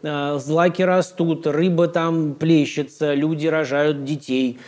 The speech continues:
э, и не, не приходит эпидемии. То есть вот благодаря этому, то есть, вы понимаете, это неизмеримый, более важно, чем какие-то налоги или войны, потому что это просто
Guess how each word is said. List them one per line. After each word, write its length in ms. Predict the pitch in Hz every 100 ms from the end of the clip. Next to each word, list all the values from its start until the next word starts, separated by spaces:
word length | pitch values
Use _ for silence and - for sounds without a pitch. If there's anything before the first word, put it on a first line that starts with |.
| - -
э, 280 | 131 131 131
и 120 | 139
не, 160 | 147 156
не 180 | 165 143
приходит 500 | 151 - 165 151 160
эпидемии. 520 | 143 170 139 147 127
То 100 | 120
есть 120 | 139
вот 120 | 156 139
благодаря 600 | 156 160 160 160 160 151
этому, 440 | 254 320 196 165
то 60 | 160
есть, 120 | 170
вы 140 | 185 247
понимаете, 400 | 170 233 269 202
это 100 | 208
неизмеримый, 680 | 214 180 202 269 254 202 -
более 580 | 175 156 151 220 196 160
важно, 480 | 131 208 285 220 175
чем 200 | - 202
какие-то 360 | 175 160 185 156
налоги 440 | 160 175 156 143
или 140 | 147
войны, 320 | 156 262 330 233
потому 200 | 170 196
что 80 | 190
это 100 | 165
просто 300 | 269 -